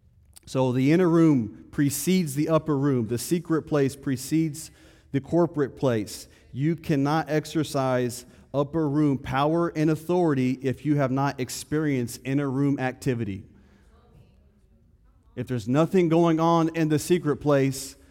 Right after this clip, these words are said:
not, not much will happen out here.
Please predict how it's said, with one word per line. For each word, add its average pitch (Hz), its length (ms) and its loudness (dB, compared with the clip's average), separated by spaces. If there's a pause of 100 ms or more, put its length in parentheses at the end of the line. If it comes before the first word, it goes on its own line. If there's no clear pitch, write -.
(240)
not, 160 400 0
not 156 300 0
much 160 280 0
will 147 120 0
happen 151 560 0
out 139 220 -2
here. 127 360 0